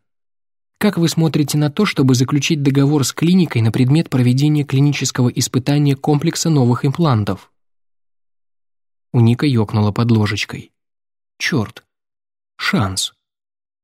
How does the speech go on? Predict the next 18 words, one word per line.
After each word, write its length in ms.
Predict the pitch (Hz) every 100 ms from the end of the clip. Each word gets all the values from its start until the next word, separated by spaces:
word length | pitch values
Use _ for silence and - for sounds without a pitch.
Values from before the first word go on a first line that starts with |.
| _ -
Он 140 | 123 147
уже 160 | 151
давно 280 | 160 170 185
ломал 320 | 160 156 143
голову 400 | 135 165 156 123
над 180 | 120 120
тем, 180 | 165 143
как 220 | 151 135
ему 160 | 127 127
заполучить 560 | 127 131 127 - 147
несколько 400 | 135 147 139 135
имплантов 720 | - 131 120 151 160 131 - -
уровня, 540 | 139 135 123 117 117 _ -
соответствующего 1000 | - 123 143 160 - 151 147 135 147 147
возможностям 720 | 135 127 139 135 127 - 135
его 220 | 127 135
новой 260 | 135 127 131
сети. 500 | - 151 - 107